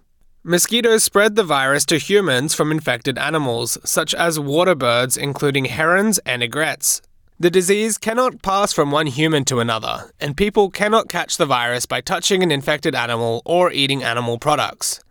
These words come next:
Many people infected with Murray Valley encephalitis do not experience any symptoms, but some will develop a severe infection.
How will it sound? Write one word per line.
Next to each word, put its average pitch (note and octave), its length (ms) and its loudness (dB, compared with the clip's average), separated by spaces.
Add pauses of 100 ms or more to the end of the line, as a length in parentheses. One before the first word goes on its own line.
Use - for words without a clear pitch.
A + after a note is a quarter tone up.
(420)
Many F3+ 300 0
people F#3 320 2
infected C#3+ 520 -2
with C#3 120 0
Murray C3+ 320 0
Valley C3+ 300 0
encephalitis C3 840 0
do D#3 160 -2
not E3 220 2
experience E3+ 640 0
any F3 260 2
symptoms, B2+ 720 -4
but - 220 -8
some F#3+ 420 0
will F3+ 80 6
develop C#3 560 -2
a D3+ 80 0
severe D#3 480 2
infection. B2 760 -6